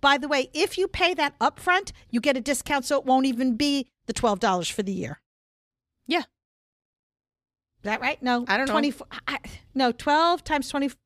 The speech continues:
Speaker 2: Twenty-four dollars
Speaker 1: So it
Speaker 2: for the
Speaker 1: wouldn't even
Speaker 2: year.
Speaker 1: be twenty-four dollars a year. It'd be less than twenty-four dollars a year.
Speaker 2: Whatever that is.
Speaker 1: Less.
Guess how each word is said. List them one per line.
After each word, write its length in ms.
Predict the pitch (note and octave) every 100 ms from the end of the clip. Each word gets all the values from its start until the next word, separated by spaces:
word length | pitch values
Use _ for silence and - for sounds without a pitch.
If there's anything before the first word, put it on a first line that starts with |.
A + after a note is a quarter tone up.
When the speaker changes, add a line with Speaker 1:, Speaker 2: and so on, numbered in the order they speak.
| -
Speaker 2:
Twenty-four 540 | - C4 B3+ B3+ A#3 A3
dollars 320 | F#3 F3 E3+
Speaker 1:
So 100 | D#4+
it 20 |
Speaker 2:
for 20 |
the 40 | E4+
Speaker 1:
wouldn't 160 | A4+
even 60 | D#4
Speaker 2:
year. 60 | -
Speaker 1:
be 100 | F#4
twenty-four 360 | - E4 C#4
dollars 220 | C#4 C4 B3
a 40 |
year. 100 | C4
It'd 80 | A3
be 100 | A#3+
less 240 | C4+ C4+
than 80 | B3+
twenty-four 320 | A#3 G#3 G3+
dollars 240 | F#3 F3 F#3+
a 40 |
year. 180 | F3 E3 -
Speaker 2:
Whatever 320 | G#3+ C4 B3
that 180 | B3 G#3+
is. 340 | F3 C#3 - - _ _ _ _ _ _ -
Speaker 1:
Less. 420 | A3+ C#3 -